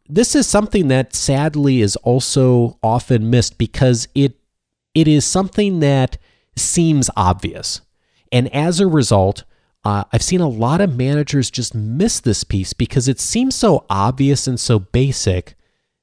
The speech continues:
that unfortunately a lot of people just kind of glaze over it. They do a good job of setting expectations and establishing the milestones and all that, but then they don't think of, "Okay, do a,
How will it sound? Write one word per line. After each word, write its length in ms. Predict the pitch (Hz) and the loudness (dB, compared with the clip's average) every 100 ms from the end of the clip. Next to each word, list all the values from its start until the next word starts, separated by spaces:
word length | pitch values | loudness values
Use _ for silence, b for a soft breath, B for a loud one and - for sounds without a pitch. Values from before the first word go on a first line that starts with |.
| - | -2
that 140 | 151 | 0
unfortunately 1160 | 151 147 - 202 233 - 165 127 107 117 120 117 | 0 -2 -2 2 2 2 0 0 0 0 0 0
a 80 | 113 | -2
lot 320 | 113 117 156 | -2 0 0
of 140 | 202 - | -2 -2
people 300 | 220 - 202 | -2 0 -2
just 200 | 165 - | -2 -2
kind 160 | 180 | -2
of 120 | 147 | -2
glaze 420 | - 127 143 165 160 | -2 0 4 4 4
over 240 | 175 117 | 2 2
it. 80 | 92 | 2
They 80 | 110 | 2
do 160 | 135 | 4
a 60 | 131 | 4
good 260 | - 143 | 4 2
job 280 | 151 143 151 | 4 2 2
of 100 | 143 | 0
setting 280 | - 143 135 | 0 0 0
expectations 960 | 131 - 151 - 117 117 - 139 131 | -2 -2 -4 -2 0 0 0 -2 -2
and 80 | 120 | -4
establishing 500 | 98 - 95 143 - | -4 -2 0 -2 -2
the 60 | 139 | -2
milestones 500 | 113 117 120 131 117 | 0 0 -2 -4 -2
and 60 | |
all 120 | 113 120 | 0 2
that, 160 | 117 - B B B | 2 -2 B B B
but 160 | 151 - | -2 2
then 160 | 185 | 2
they 100 | 220 | 2
don't 180 | 196 180 | 2 2
think 160 | 190 175 | 0 0
of, 140 | 160 | 2
"Okay, 340 | 143 - - 123 | 0 2 0 2
do 260 | 123 127 | 4 4
a, 120 | 127 | 2